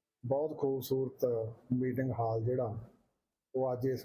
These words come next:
ਕਾਲਜ ਨੂੰ ਸਮਰਪਿਤ ਕੀਤਾ। ਇਹਨਾਂ ਦਾ ਨਗਰ ਪੰਚਾਇਤ ਦਾ ਤੇ ਸਰਪੰਚ ਸਾਹਿਬ ਦਾ ਵੀ ਬਹੁਤ ਬਹੁਤ ਧੰਨਵਾਦ ਕਰਦਾ। ਤੇ ਅੱਗੋਂ ਵੀ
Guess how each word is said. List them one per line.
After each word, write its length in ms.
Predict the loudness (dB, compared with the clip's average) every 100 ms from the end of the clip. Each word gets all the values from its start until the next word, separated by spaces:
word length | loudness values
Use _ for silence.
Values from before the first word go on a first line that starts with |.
| 0
ਕਾਲਜ 320 | 0 2 0
ਨੂੰ 160 | 0 0
ਸਮਰਪਿਤ 500 | 0 0 -2 -2 -2
ਕੀਤਾ। 320 | -2 -2 -4 -8 -20 _ _ _ _ _ -6
ਇਹਨਾਂ 200 | -2 0
ਦਾ 140 | 0 0
ਨਗਰ 280 | -2 -2 -2
ਪੰਚਾਇਤ 440 | -2 0 0 0
ਦਾ 100 | -2
ਤੇ 140 | -2 -4
ਸਰਪੰਚ 400 | -4 -4 -2 0
ਸਾਹਿਬ 220 | -2 0
ਦਾ 60 |
ਵੀ 120 | -2 0
ਬਹੁਤ 280 | -2 -2
ਬਹੁਤ 180 | -2 -2
ਧੰਨਵਾਦ 380 | 0 0 -2 -2
ਕਰਦਾ। 320 | -2 0 0 -4 -8 -20 _ _ _ _ _ -4
ਤੇ 100 | -2
ਅੱਗੋਂ 260 | 0 0 0
ਵੀ 320 | 0 0 0